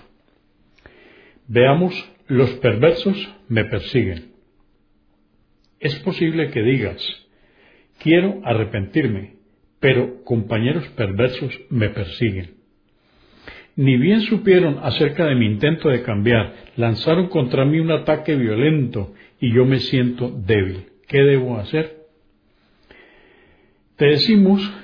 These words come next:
que seas paciente, pues esta es la ley de Alá, con la prueba a sus siervos sinceros, para evidenciar quién es veraz y quién es embustero,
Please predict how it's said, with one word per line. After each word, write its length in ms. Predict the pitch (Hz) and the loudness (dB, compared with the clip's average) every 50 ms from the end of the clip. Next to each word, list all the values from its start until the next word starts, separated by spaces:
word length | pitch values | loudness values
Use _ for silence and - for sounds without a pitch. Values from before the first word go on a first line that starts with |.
| - | -10
que 120 | - 135 - | -6 -6 -4
seas 300 | - - 147 143 131 - | 0 0 0 0 0 -2
paciente, 640 | - - 120 - - 139 127 113 98 - - 101 92 - - - - | -4 -4 -2 2 4 4 4 4 2 0 -4 -8 -8 -8 -10 -6 -2
pues 220 | 127 110 - - - | -2 -2 -2 -2 -2
esta 520 | - 123 - - - 135 127 - - - - | -2 -2 -2 -2 -4 -6 -6 -6 -8 -14 -8
es 400 | - 127 123 120 - - - _ _ _ _ _ _ _ _ _ - | -6 -4 -4 -6 -8 -14 -20 _ _ _ _ _ _ _ _ _ -6
la 160 | 123 110 107 | -4 -2 0
ley 240 | 113 120 123 120 120 | 2 2 2 2 2
de 120 | 117 110 | 0 0
Alá, 460 | 98 92 98 113 123 113 101 - - - - | 0 0 0 0 0 -2 -4 -8 -14 -12 -6
con 220 | - 120 113 104 | -4 -2 -2 -2
la 160 | 104 101 98 - | -2 -2 -2 0
prueba 420 | 127 135 160 165 175 180 180 180 - - - _ _ _ _ _ | 2 4 4 4 4 2 -2 -4 -10 -20 -20 _ _ _ _ _
a 120 | - 127 107 | -8 -8 -6
sus 180 | - 120 101 - | -4 -4 -6 -4
siervos 360 | - 131 123 123 120 120 113 | 0 0 2 2 2 0 -4
sinceros, 580 | 123 113 101 95 - - 131 120 98 98 - - - - - _ _ _ _ _ _ _ _ _ - _ | -4 -4 -6 -6 -4 0 0 0 0 0 -6 -12 -18 -20 -20 _ _ _ _ _ _ _ _ _ -10 _
para 320 | - 151 131 127 143 - - | 2 2 2 2 2 0 2
evidenciar 680 | 180 143 139 139 127 127 123 120 - - 160 160 147 | 4 4 6 6 4 4 2 0 2 0 0 0 0
quién 320 | - - 175 175 170 165 165 | 0 2 4 4 6 4 4
es 140 | 147 139 139 | 2 2 2
veraz 420 | 143 139 131 139 143 139 - - | 2 4 6 6 6 4 4 2
y 140 | 262 190 123 | 0 -2 -2
quién 260 | - - 165 165 151 | 0 2 2 4 4
es 100 | 135 117 | 2 2
embustero, 680 | 131 131 120 117 113 98 - - 147 135 123 101 98 - | 2 2 2 2 0 -2 -2 0 0 2 2 0 -2 -6